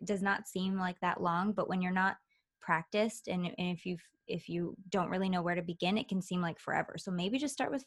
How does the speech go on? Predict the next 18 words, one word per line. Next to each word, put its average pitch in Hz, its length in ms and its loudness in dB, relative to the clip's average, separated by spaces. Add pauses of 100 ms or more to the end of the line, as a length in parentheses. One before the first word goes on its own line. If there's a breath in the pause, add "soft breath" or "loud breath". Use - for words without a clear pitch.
five 320 280 2
seconds. 175 560 -8
"Oh, 294 160 10
it's 214 140 2
gonna 214 200 2
feel 202 160 -6
so 208 160 -6
good. - 200 -4 (100)
Oh, 247 100 8
I 226 80 10
kind 240 220 4
of 226 80 0
felt 240 180 8
that 233 140 6
little 233 160 6
flicker 240 260 2
of 220 80 4
excitement." 220 480 0